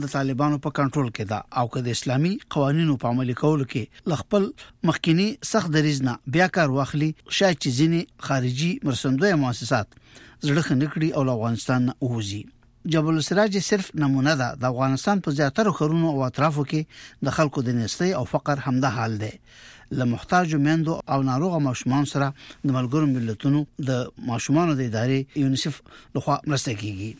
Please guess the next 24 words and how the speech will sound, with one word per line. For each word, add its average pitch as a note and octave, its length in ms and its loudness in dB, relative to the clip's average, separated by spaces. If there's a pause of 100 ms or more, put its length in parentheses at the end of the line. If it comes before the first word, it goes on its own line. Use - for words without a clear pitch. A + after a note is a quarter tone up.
(120)
د E3 120 0
دغه A3+ 220 0
ادارې F3+ 340 0
د F3 100 -6
یو D#3 140 0
ریپورت C#3 300 -4
له C3 100 2
مخې، E3+ 200 -4 (500)
دا E3 60 6 (100)
وخت D#3 240 -4
تقریبا E3 320 0 (100)
دوه F#3 160 2
میلیونه D3+ 380 2
ماشومان C3+ 420 0 (260)
په - 80 -4 (100)
بد D#3 180 0
حالت C3 260 -2
کې C3 160 -4
ژوند A2+ 240 -4
کوي. A2 140 -10 (800)
د C#3+ 120 0
لوږې D#3+ 300 0
له C#3 100 2
امله D#3+ 240 2